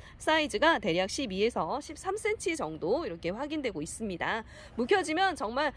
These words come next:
어, 코사지보다 훨씬 더 예쁘게, 어, 커다란 코사지 같은 그런 느낌이 되는 아이죠. 요렇게 묵혀진다고 보시면 될 것 같아요. 어, 요 아이도 아직은 조금 덜 묵혀졌는데 요렇게 입장 짧고 통통해지면서 정말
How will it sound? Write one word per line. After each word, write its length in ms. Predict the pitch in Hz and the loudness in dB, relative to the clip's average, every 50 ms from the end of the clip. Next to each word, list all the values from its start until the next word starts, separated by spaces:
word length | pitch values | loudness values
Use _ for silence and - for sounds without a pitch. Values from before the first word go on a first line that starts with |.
| - - - - - | -6 -14 -10 -2 2
어, 180 | 170 175 185 | 4 4 4
코사지보다 600 | 190 - 403 453 - 539 523 - 440 403 330 269 254 | 4 4 4 4 6 4 2 2 0 0 2 0 0
훨씬 380 | 240 - - 403 - - 539 494 | 0 -2 -4 -4 0 0 2 2
더 100 | 415 226 | 2 0
예쁘게, 760 | 175 170 180 - - 294 240 - 185 180 196 233 - 247 - - - - - - - | 0 0 -2 -2 -2 0 2 2 4 4 4 4 2 2 0 -4 -14 -18 -10 -2 2
어, 220 | 160 170 165 165 - | 2 4 2 2 -2
커다란 400 | - - 370 - 311 - 202 - | -2 -2 2 2 2 2 0 -2
코사지 380 | - 349 427 466 523 494 - | 0 0 2 2 2 2 2
같은 300 | 440 277 240 - 233 185 | 2 0 0 -2 -2 -2
그런 200 | - - 196 185 | 0 0 0 0
느낌이 360 | 165 175 175 - - - 180 175 | 0 -2 -2 0 0 2 2 2
되는 260 | 226 170 180 185 170 | 2 2 2 2 0
아이죠. 560 | 147 151 165 202 196 - 165 156 170 220 240 156 | 0 -2 -4 -2 0 0 2 2 4 2 2 2
요렇게 420 | 170 196 240 339 427 - - 381 240 | 4 4 4 4 4 6 6 4 4
묵혀진다고 600 | 165 160 - 247 220 220 214 214 175 165 160 170 | 4 2 4 4 4 4 4 0 0 0 0 -2
보시면 340 | 185 180 - 233 220 180 160 | -2 -2 0 2 0 0 2
될 140 | - 147 - | 0 0 2
것 100 | 240 233 | 4 4
같아요. 560 | 185 165 - 240 240 208 175 180 226 294 302 - - - - - - | 4 2 2 2 2 4 4 2 0 -2 -2 -4 -8 -10 -6 2 4
어, 80 | 190 | 6
요 120 | 185 196 226 | 8 8 8
아이도 300 | 247 240 233 185 214 214 | 8 6 6 4 2 2
아직은 400 | 117 170 - - 254 214 226 208 | 2 0 0 0 4 4 4 4
조금 240 | - 214 185 196 180 | 4 2 0 0 0
덜 380 | - - 170 180 226 277 277 233 | 2 6 8 10 10 10 8 6
묵혀졌는데 840 | 170 170 175 - - 226 208 208 190 170 170 170 220 302 311 247 - - - - - - | -2 -2 2 4 6 6 6 6 2 2 2 2 6 6 6 6 6 2 -12 -4 6 8
요렇게 500 | 190 196 240 - - 196 156 160 214 269 | 10 10 10 10 8 4 6 6 6 4
입장 400 | - 175 190 - - 185 180 185 | 4 2 -2 4 4 4 4 4
짧고 280 | 254 330 - - 262 | 2 0 0 0 -2
통통해지면서 920 | - 339 330 302 349 381 330 277 233 - 190 185 160 160 - 277 320 349 - | 0 0 0 2 2 2 2 2 0 0 0 -2 -2 0 4 4 2 2 2
정말 400 | - 180 160 156 170 214 254 | -2 -4 -2 0 0 0 0